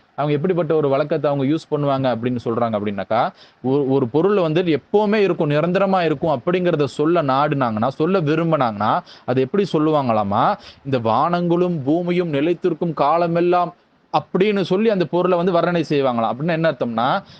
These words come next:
இந்த பொருள் எப்பவுமே அழியாது, எப்பவுமே நிரந்தரமாவே இருக்கும், எப்பவுமே இருக்கும் அப்படிங்கிறத சொல்றதுக்கு அந்த மக்கள் மத்தியில உள்ள சொற்பிரயோகமாமா இது. எப்படி இந்த வானங்களும் பூமியும் நிலைத்திருக்கும் காலம் எல்லாம் அப்படின்னா என்ன அர்த்தம்? என்றென்றும் இருப்பார்கள், என்றென்றும் இருக்கும், நிரந்தரமாக இருக்கும் என்பதை வர்ணனை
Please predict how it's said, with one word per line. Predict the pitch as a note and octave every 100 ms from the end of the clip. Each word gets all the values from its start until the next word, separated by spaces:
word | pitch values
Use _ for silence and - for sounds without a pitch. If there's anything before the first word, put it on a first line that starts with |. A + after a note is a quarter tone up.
| -
இந்த | C#3 C3+
பொருள் | A#2 E3+ F#3
எப்பவுமே | D3 C3+ F3+ F#3+
அழியாது, | E3 E3 F3 D#3+ D#3 D3 B2
எப்பவுமே | E3 F#3
நிரந்தரமாவே | D#3 E3 F3 F3+ F3+
இருக்கும், | F#3+ F#3 E3+ F3+
எப்பவுமே | D3 G3+ G#3+
இருக்கும் | F#3+ E3 E3
அப்படிங்கிறத | B2+ B2+ F3 G3+ G#3+ G#3 D#3+ C#3+
சொல்றதுக்கு | D#3 E3+ D#3 B2+ B2 E3 G#3+ - -
அந்த | - D3+
மக்கள் | D3 D#3 - A#3
மத்தியில | G#3 F3 A3
உள்ள | A3 G3 E3 -
சொற்பிரயோகமாமா | F3 - F#3+ G3 A#3 A3+ G#3+ F3+ D#3
இது. | B2+ A#2
எப்படி | C3 D3 D#3
இந்த | D3+
வானங்களும் | B2 C3+ D#3 D#3 D3+ D#3+ C#3
பூமியும் | D#3 D#3 D#3 D#3 _ -
நிலைத்திருக்கும் | C#3 E3 D#3 D#3 D3+
காலம் | C#3+ C#3+
எல்லாம் | C#3 C3 A#2
அப்படின்னா | D3+
என்ன | D3+ C#3
அர்த்தம்? | C3 - G#2+ - - -
என்றென்றும் | B2 D3+ F3+ F#3+ F#3 G3+ F#3+
இருப்பார்கள், | E3 D#3 E3+ D#3 C3+ C#3
என்றென்றும் | D3 E3+ F3 F#3 E3+
இருக்கும், | D#3 C#3+ E3
நிரந்தரமாக | C#3 C#3+ F3+ F#3 F3+ F#3 F3
இருக்கும் | E3 C#3+ D#3+
என்பதை | C3+ D3 C#3+ C#3 D3+
வர்ணனை | C3+ C3+ F3+ F#3